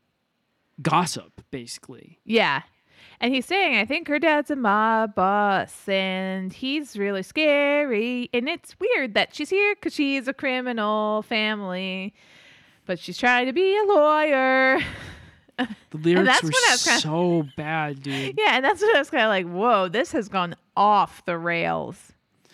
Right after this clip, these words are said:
Speaker 1: The lyrics were terrible, um,
Speaker 2: <laughs>
Speaker 1: especially in that part of the song. I was just like, "What is going on with these lyrics?"
Speaker 2: And kinda
Speaker 1: is
Speaker 2: the
Speaker 1: what I
Speaker 2: music
Speaker 1: s-,
Speaker 2: even, it was bad.
Speaker 1: was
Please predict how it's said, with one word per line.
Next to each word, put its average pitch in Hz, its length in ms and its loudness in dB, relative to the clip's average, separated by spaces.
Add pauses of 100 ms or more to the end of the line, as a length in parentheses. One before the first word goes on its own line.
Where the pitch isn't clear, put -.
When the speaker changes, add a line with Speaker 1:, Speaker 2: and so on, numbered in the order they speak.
(260)
Speaker 1:
The - 100 -10
lyrics 175 380 0
were 156 80 -2
terrible, 135 1000 -6
um, 131 220 -4
Speaker 2:
<laughs> 127 40 -12
Speaker 1:
especially 196 400 0
in 160 80 4
that 156 180 0
part 160 160 -4
of 147 60 -2
the 147 80 -8
song. 156 240 -2
I 139 100 -4
was 139 160 -4
just - 160 -12
like, 135 180 -10
"What 185 240 -4
is 185 120 -8
going 156 200 -10
on 156 200 -4
with 165 140 -4
these 127 340 -12 (720)
lyrics?" 139 1000 -4
Speaker 2:
And 254 160 0
kinda 254 220 2
Speaker 1:
is 302 60 4
Speaker 2:
the 240 80 2
Speaker 1:
what 147 100 2
I 151 60 2
Speaker 2:
music 226 320 0
Speaker 1:
s-, 180 80 -8
Speaker 2:
even, 165 580 -2
it - 160 -10
was 175 180 -6
bad. 139 200 -4
Speaker 1:
was 117 80 -4